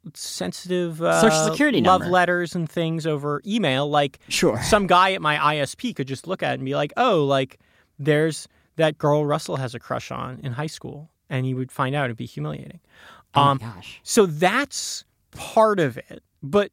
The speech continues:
Speaker 1: it's a little bit confusing because that's not actually, okay, and, and so there are lots of logins that you do and passwords that you're giving to, to websites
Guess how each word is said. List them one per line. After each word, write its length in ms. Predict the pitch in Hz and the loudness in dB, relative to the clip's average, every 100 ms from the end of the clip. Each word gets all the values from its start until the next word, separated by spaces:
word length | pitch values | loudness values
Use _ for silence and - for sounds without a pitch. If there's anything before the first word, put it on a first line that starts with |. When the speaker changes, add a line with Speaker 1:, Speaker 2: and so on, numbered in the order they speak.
| _ | _
Speaker 1:
it's 180 | 202 - | -4 0
a 60 | 208 | 0
little 300 | 220 311 294 | 2 0 2
bit 200 | 226 220 - | 0 -2 -4
confusing 640 | 185 175 - 214 170 160 | -4 -2 0 0 2 -2
because 300 | 151 160 151 | -2 -6 0
that's 320 | 180 240 - | 0 0 -2
not 260 | 226 214 - - | 2 2 0 -2
actually, 760 | 170 - - 175 156 143 139 - - | -2 -2 -6 -6 -6 -6 -10 -14 2
okay, 140 | 214 175 | 4 4
and, 180 | 214 247 | 2 0
and 100 | 226 | 0
so 120 | 254 | 0
there 140 | 226 220 | 2 2
are 60 | |
lots 200 | 220 233 | 2 -2
of 80 | 190 | 0
logins 480 | 151 156 147 131 - | 2 2 2 -6 -10
that 100 | 147 | -10
you 120 | 131 | -8
do 240 | 123 120 120 | -6 -6 -4
and 140 | 127 | -6
passwords 580 | - 147 - 147 131 - | 0 -2 0 -4 -4 -6
that 80 | 139 | -8
you're 120 | 123 | -4
giving 340 | 139 131 127 | -4 -4 -6
to, 260 | - 120 117 - | -4 -4 -4 -6
to 180 | 127 - _ - | -8 -8 _ -2
websites 640 | 143 143 131 120 117 - | -2 0 -4 -4 -6 -16